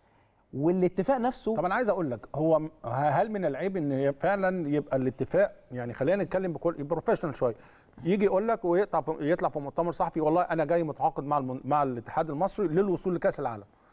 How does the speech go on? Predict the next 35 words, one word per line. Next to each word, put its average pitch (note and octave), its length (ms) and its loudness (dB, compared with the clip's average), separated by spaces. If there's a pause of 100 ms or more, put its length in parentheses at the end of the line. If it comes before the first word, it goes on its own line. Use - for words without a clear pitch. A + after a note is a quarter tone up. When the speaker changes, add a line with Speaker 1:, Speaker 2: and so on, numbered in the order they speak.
(460)
Speaker 2:
دي D#3 180 2
نقطة، G#3+ 300 0
خلاص E3 380 0
هو E3+ 160 0
متعاقد D#3 440 -2
على D#3 160 2
كده، C#3+ 260 -2 (360)
وبالتالي، G#3 680 2 (100)
آه، D3+ 200 2 (340)
ولكن F#3+ 580 2
الفكرة F#3+ 480 0
إن F3 100 2
الناس E3+ 300 0
مش E3 160 -6
متقبلة. D3 540 0
آه، D#3 140 2
أنت D#3 180 -2
بتقول F#3+ 300 -4
كده G#3+ 200 0
عشان F3+ 300 0
لو F3 100 4
خرجنا، D#3 460 0
أنت C3+ 160 -8
بتقول C#3+ 360 -4
كده G3 200 0
عشان E3+ 260 -2
لو D#3 120 2
الأداء D#3+ 280 2
وحش، - 260 -2 (360)
فليه D3+ 300 2
ما A#3 120 2 (120)
نتقبلش D#3 560 0
الأمور F#3+ 400 -4
إن D#3+ 120 -2
هو F3+ 320 2